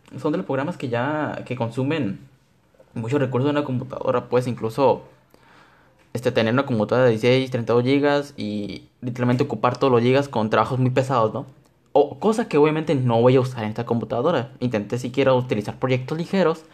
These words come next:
Pues, no sé, un videíto así de, eh, ¿qué, qué quieres? ¿trescientos sesenta p de calidad? Trescientos sesenta por doscientos cuarenta si quieres, píxeles. Y ni así, ni siquiera corre el programa siquiera.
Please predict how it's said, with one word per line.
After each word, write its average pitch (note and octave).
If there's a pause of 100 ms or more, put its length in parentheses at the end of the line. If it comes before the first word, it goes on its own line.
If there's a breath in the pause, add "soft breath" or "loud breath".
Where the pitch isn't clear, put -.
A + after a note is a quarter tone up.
(800 loud breath)
Pues, A2
no B2
sé, C#3+
un D#3+
videíto C3+
así D3
de, A2 (480)
eh, A2+ (800)
¿qué, F3
qué G#3
quieres? B2+
¿trescientos C#3+
sesenta D#3
p A3
de C3+
calidad? B2+ (640)
Trescientos B2+
sesenta C3
por A#2+
doscientos A#2+
cuarenta B2
si A2+
quieres, F#3 (200)
píxeles. - (680 soft breath)
Y F3
ni F3
así, E3 (180)
ni F#3+
siquiera G#3+
corre G#3+
el G3+
programa G#3
siquiera. F#3+